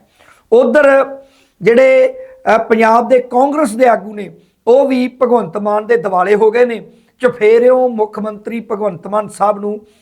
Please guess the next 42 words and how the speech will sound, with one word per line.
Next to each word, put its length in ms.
ਘੇਰਿਆ 400
ਜਾ 200
ਰਿਹਾ 160
ਹੈ 220
ਤੇ 140
ਭਗਵੰਤ 420
ਮਾਨ 260
ਇਹ 120
ਕਹਿ 220
ਰਹੇ 100
ਨੇ 160
ਕਿ 140
ਵੇਖੋ 380
ਮੈਂ 300
ਕਿਸਾਨਾਂ 500
ਦਾ 120
ਵਿਰੋਧੀ 380
ਨਹੀਂ, 220
ਪਰ 260
ਜਿਹੜੀਆਂ 380
ਮੰਗਾਂ 420
ਕਿਸਾਨ 380
ਲੈ 160
ਕੇ 180
ਆਏ 180
ਨੇ 260
ਉਹ 100
ਤਾਂ 180
ਸੈਂਟਰ 380
ਨਾਲ 200
ਸੰਬੰਧਿਤ 400
ਨੇ 160
ਤੇ 360
ਨਜਾਇਜ਼ 560
ਹੀ 180
ਕਿਸਾਨ 400
ਮੇਰਾ 260
ਟਾਈਮ 380
ਵੇਸਟ 320
ਕਰ 180
ਰਹੇ 180
ਸੀਗੇ 380